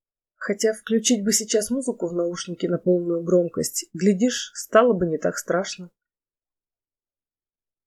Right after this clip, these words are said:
Забарабанил дождь. Судя по звукам, это был ливень сплошной стеной. Возможно, град. Если судить по удушающей жаре, которая стояла в последнее время,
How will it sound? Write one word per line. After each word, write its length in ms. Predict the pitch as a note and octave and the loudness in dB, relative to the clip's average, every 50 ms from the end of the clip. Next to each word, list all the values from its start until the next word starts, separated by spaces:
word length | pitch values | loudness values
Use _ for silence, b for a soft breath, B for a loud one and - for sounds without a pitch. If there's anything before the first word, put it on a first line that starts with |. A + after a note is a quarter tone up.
| _ _ _ | _ _ _
Забарабанил 680 | _ F3+ F#3+ F3 F#3 F#3 F#3+ F#3 G3+ A3 A3+ A3 G#3+ G3 | _ 2 4 6 8 6 8 6 6 4 4 2 0 0
дождь. 340 | E3+ D#3+ D3+ D3+ - - _ _ _ _ _ _ _ _ _ _ _ _ _ _ _ _ _ _ _ _ _ - | 0 -2 -2 -2 -6 -12 _ _ _ _ _ _ _ _ _ _ _ _ _ _ _ _ _ _ _ _ _ -12
Судя 320 | - - G3 F#3+ F3+ F#3+ | -2 0 0 2 2 4
по 160 | G3 G3+ G3+ | 6 6 6
звукам, 500 | F#3 F#3 G#3+ B3+ C4 - - E3+ E3+ - _ | 6 4 0 -2 -2 -2 -4 -6 -6 -6 _
это 220 | F3+ F3+ - - | -2 0 2 2
был 200 | E3+ F3+ G3 F#3+ | 6 6 6 6
ливень 420 | F#3+ F3+ F3+ G#3+ A3+ A3 G#3 E3+ | 6 4 4 2 0 0 -2 -4
сплошной 520 | - - - - D#3+ D#3 - - E3+ E3+ E3 | -6 -6 -4 -2 -2 -2 -2 -4 -4 -4 -4
стеной. 480 | - - - F3 E3+ E3 E3 D#3 D3+ _ _ _ _ _ _ _ _ _ _ _ _ _ _ _ _ _ _ _ _ _ _ _ _ | -6 -6 -6 -6 -6 -6 -10 -14 -18 _ _ _ _ _ _ _ _ _ _ _ _ _ _ _ _ _ _ _ _ _ _ _ _
Возможно, 520 | - E3+ F3 E3 F3+ F#3 G3 G3 G3 G#3 G3 | 2 2 4 4 2 0 0 -2 -4 -4 -2
град. 340 | F#3 F3+ D#3+ D#3 - - _ _ _ _ _ _ _ _ _ _ _ _ _ _ _ _ _ _ _ _ | 2 2 2 0 -2 -6 _ _ _ _ _ _ _ _ _ _ _ _ _ _ _ _ _ _ _ _
Если 320 | E3+ E3+ F#3 F#3 - F#3+ | 4 4 4 4 4 2
судить 440 | F3+ - - F#3+ E3 E3 F#3+ F#3 - | -2 0 0 -2 -2 -2 -6 -10 -6
по 80 | - F3+ | -2 -2
удушающей 720 | F3+ E3+ F3 F3+ - - G3 F#3 F3+ F3 - - F3 F3 | 0 0 0 -2 2 4 6 6 6 4 0 -2 -4 -4
жаре, 380 | E3 E3 F3+ F3+ F3 G#3 A#3 A3+ | -2 0 0 2 2 2 2 0
которая 460 | - - F#3 - - F3+ E3+ F3 E3+ | -2 -4 -4 0 2 4 4 4 4
стояла 480 | - - - F3+ E3+ E3+ E3 D#3+ D#3+ | 4 4 4 6 6 6 6 4 4
в 80 | D#3 - | 0 -4
последнее 580 | - E3+ - - F#3+ F3 F3 D#3 E3+ E3+ E3+ E3 | -6 -6 -4 0 2 2 2 0 0 -4 -2 0
время, 400 | F3 F3 E3+ D#3+ D#3 F3+ F3 | 2 2 2 2 -2 -6 -10